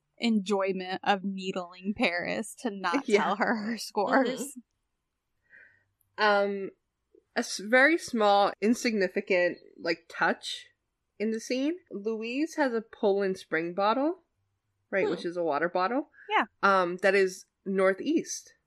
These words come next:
Speaker 1: Yeah.
Speaker 2: Right?
Speaker 3: Oh,
Speaker 2: Um,
Speaker 3: yeah, I guess it would be.
Speaker 2: yeah, in the West Coast, it's Arrowhead, right?
Speaker 3: Oh,
Speaker 2: It's
Speaker 3: gosh,
Speaker 2: the same
Speaker 3: that's
Speaker 2: company.
Speaker 3: the nastiest water.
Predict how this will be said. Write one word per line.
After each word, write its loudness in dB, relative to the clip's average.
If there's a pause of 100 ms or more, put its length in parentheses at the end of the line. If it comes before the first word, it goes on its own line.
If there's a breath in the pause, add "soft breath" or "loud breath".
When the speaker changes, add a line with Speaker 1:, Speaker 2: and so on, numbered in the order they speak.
Speaker 1:
Yeah. -2
Speaker 2:
Right? -2 (640)
Speaker 3:
Oh, 4
Speaker 2:
Um, -2
Speaker 3:
yeah, -2
I -6
guess -12
it -14
would -12
be. -4
Speaker 2:
yeah, 4
in 2
the 6 (200)
West 2
Coast, 2
it's -4
Arrowhead, 0 (360)
right? 4
Speaker 3:
Oh, 6
Speaker 2:
It's 4
Speaker 3:
gosh, 6
Speaker 2:
the 4
same 6
Speaker 3:
that's -2
Speaker 2:
company. 4
Speaker 3:
the 0
nastiest 0
water. -6